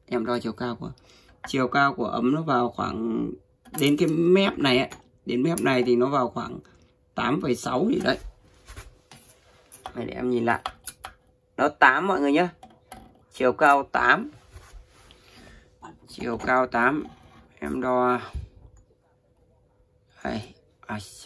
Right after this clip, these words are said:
hơi khó nhìn các bạn. Đợi, đợi em một chút. Đây nha mọi người nhá. Chiều, ờ, chiều sâu của cái ấm từ, ờ, mặt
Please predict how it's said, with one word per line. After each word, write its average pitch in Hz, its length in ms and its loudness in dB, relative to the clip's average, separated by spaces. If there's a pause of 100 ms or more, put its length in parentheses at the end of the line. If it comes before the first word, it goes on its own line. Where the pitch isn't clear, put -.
(420)
hơi 113 220 -8
khó - 200 -10
nhìn 120 360 0
các 139 120 -8
bạn. - 180 -2 (720)
Đợi, - 260 -4 (320)
đợi - 100 -10
em 120 160 -6
một 110 60 -6 (100)
chút. 131 240 -10 (3250)
Đây 117 100 -4
nha 123 100 0
mọi 117 140 -2
người 110 140 -2
nhá. 123 160 -2 (220)
Chiều, - 300 -16
ờ, 110 280 -2 (160)
chiều 110 380 -6
sâu 123 540 2
của - 500 -8
cái 113 120 -6
ấm 117 240 -4
từ, 117 540 2
ờ, 110 220 -4 (140)
mặt 113 320 -2